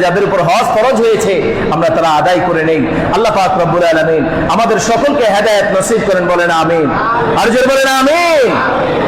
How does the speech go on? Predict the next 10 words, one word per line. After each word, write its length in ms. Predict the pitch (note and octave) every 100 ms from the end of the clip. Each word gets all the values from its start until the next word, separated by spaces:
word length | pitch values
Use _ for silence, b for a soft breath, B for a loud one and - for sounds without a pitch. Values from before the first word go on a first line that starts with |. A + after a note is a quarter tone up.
| - C#3+
আল্লাহ 180 | F#3 F#3+
পাক 160 | F#3+ F3+ F3+
রব্বুল 220 | F3 F3+
আলামিন 380 | F3+ E3+ F3 E3+ C3+ - - -
আমাদের 240 | E3 F#3+ F#3 G3
প্রত্যেককে 440 | C5+ C5+ F4+ F4+
যেন 180 | B3+ A#3 F#3+ C#3+ - - -
হজ্জে 280 | G#3 G#3
মাবরুর 400 | F#3+ F3+ D#3+ D4
নসিব 340 | B3+ G#3+ G#3+